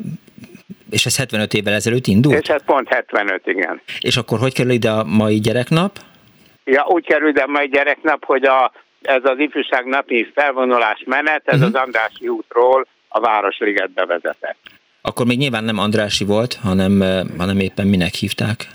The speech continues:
Speaker 2: Hát akkor még éppen negyvenhatban még le-, lehetett
Speaker 1: Még András-,
Speaker 2: Andrássy.
Speaker 1: mhm.
Speaker 2: Úgy lehetett. Ö, egyébként egy nagyon szép,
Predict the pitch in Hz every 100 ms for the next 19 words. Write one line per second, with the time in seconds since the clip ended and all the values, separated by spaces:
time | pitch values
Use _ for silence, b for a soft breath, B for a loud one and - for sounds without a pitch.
0 | - - 135 151 180 - 147 151 156 147
1 | 123 135 135 135 123 117 131 123 120 123
2 | 117 120 120 110 131 110 - 104 107 110
3 | 127 127 127 - 120 160 170 _ _ _
4 | _ _ _ _ _ _ - 117 127 110
5 | 98 - 117 - 123 120 135 135 135 131
6 | 139 127 127 139 147 143 123 - 135 135